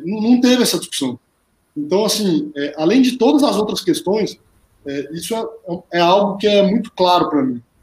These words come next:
Mas uma pergunta que eu, que eu queria te fazer, que eu sempre faço, é, pra quem tem a experiência que você tem, é, com várias companhias aéreas e que operam em diferentes países,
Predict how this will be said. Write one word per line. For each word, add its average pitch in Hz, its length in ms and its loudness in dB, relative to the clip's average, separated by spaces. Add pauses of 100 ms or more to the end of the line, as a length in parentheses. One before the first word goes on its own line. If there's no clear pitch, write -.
(280)
Mas 202 340 0
uma 233 220 0
pergunta 254 280 2
que 262 120 0
eu, - 240 2
que - 100 -10
eu 175 80 0
queria 156 200 0
te - 100 -6
fazer, 147 240 -2
que 160 160 -4
eu 139 100 0
sempre - 320 -12
faço, 143 400 -8 (720)
é, 123 200 -8 (220)
pra 139 140 -2
quem 151 240 0
tem 151 180 4
a 147 40 6
experiência 151 520 4
que - 120 -6
você 147 260 2
tem, 143 320 0 (760)
é, 110 280 -16
com 131 120 -10
várias 175 300 2
companhias 160 460 0
aéreas 151 640 2
e 147 60 -8
que - 140 -6
operam 165 340 0
em 156 40 -2
diferentes 151 340 -2
países, 151 440 -4